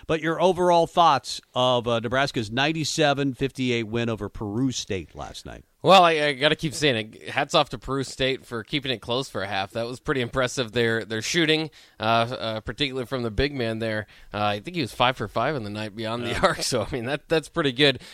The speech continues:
Speaker 2: Um, but eventually, you know, Nebraska played their defense enough that,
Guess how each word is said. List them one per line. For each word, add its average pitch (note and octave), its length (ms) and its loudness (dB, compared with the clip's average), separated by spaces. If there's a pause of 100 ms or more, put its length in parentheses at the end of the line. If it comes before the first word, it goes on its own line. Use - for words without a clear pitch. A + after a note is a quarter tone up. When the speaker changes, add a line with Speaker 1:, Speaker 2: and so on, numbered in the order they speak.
(120)
Speaker 2:
Um, B2+ 280 4
but D3+ 260 4
eventually, D#3 640 4
you C#3+ 140 0
know, B2 160 6
Nebraska C#3 460 4
played C3+ 260 -2
their C3 100 0
defense C3 440 -2
enough B2+ 240 -2
that, A#2 180 0